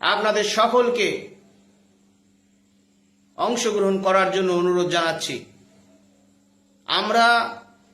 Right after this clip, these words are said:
আসছি আগামী পনেরোই অক্টোবর দু হাজার পঁচিশ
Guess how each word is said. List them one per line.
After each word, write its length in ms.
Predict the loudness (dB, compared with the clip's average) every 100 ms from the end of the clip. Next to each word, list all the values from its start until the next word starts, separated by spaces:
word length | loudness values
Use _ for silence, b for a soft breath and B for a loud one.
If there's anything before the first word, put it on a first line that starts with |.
| _ _ _ _
আসছি 800 | -2 0 -2 -4 -4 -4 -6 -12 _ _ _ _ _ _ _ _ -4
আগামী 460 | 0 0 0 -2 -2
পনেরোই 560 | -2 2 2 2 -2 -4
অক্টোবর 540 | -4 -4 0 2 2 0
দু 160 | -2
হাজার 260 | -2 0 -2 -2
পঁচিশ 640 | -4 -2 -2 0 -2 -4